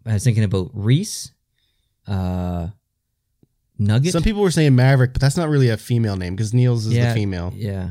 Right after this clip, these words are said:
Speaker 1: Uh, uh, Pickles was a strong contender.
Speaker 2: Pickles was a good one. I like
Speaker 1: Pickles and
Speaker 2: Pickles.
Speaker 1: Goose.
Speaker 2: Pickles
Speaker 1: I, that
Speaker 2: and
Speaker 1: was
Speaker 2: Goose.
Speaker 1: a pretty good combo.
Speaker 2: <laughs>
Speaker 1: And
Speaker 2: Greta.
Speaker 1: iron-, ironically, the new place that I moved into smells like pickles.
Speaker 2: You're friggin' right, it does.
Speaker 1: But,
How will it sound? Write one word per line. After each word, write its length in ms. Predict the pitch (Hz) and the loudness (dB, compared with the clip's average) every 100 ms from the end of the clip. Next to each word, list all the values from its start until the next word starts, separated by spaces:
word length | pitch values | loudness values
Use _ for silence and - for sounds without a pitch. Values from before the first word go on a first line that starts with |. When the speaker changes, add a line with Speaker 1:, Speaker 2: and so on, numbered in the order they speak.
| - | -8
Speaker 1:
Uh, 260 | 98 98 92 - _ - | -8 -6 -6 -12 _ -14
uh, 100 | 85 | -4
Pickles 380 | - 139 127 101 | -2 0 0 0
was 200 | 110 98 | -2 -2
a 80 | 98 | -6
strong 360 | - 113 110 | -2 0 2
contender. 320 | 107 101 98 | 2 0 2
Speaker 2:
Pickles 280 | 92 180 170 | 2 2 2
was 100 | 151 | 2
a 60 | 139 | 2
good 160 | 139 | 4
one. 100 | 127 | 4
I 40 | 147 | 4
like 40 | |
Speaker 1:
Pickles 160 | 147 160 | 2 2
and 80 | 131 | 4
Speaker 2:
Pickles. 120 | 139 | 4
Speaker 1:
Goose. 240 | 160 - - _ | 2 -2 -6 _
Speaker 2:
Pickles 240 | 107 107 101 | 0 2 4
Speaker 1:
I, 60 | |
that 120 | 104 113 | 2 2
Speaker 2:
and 80 | 147 | 0
Speaker 1:
was 140 | 135 | -4
Speaker 2:
Goose. 20 | |
Speaker 1:
a 100 | - | -2
pretty 160 | 139 139 | 0 2
good 160 | 147 | 2
combo. 500 | 135 123 127 90 87 - | 2 4 4 2 -2 -6
Speaker 2:
<laughs> 40 | _ _ _ _ _ _ - 110 | _ _ _ _ _ _ -4 0
Speaker 1:
And 200 | 98 98 | 0 2
Speaker 2:
Greta. 100 | 127 127 131 | 4 4 4
Speaker 1:
iron-, 160 | 131 127 - 123 | 2 0 0 2
ironically, 440 | 127 147 143 147 | 4 4 4 2
the 100 | 123 | 4
new 100 | 123 | 4
place 220 | 127 113 120 | 2 0 0
that 60 | |
I 40 | 101 | 0
moved 220 | 101 95 | 0 0
into 280 | 104 120 110 | 0 0 -2
smells 320 | - 95 95 | -2 -4 -4
like 100 | - | -6
pickles. 420 | 87 - 82 - _ - | -6 -6 -10 -14 _ -6
Speaker 2:
You're 180 | 123 147 | -4 -4
friggin' 400 | - 151 127 117 | -2 0 2 2
right, 160 | 127 | 2
it 80 | 113 | 0
does. 320 | 101 101 104 | -2 -4 -4
Speaker 1:
But, 380 | 90 98 87 | -2 0 -2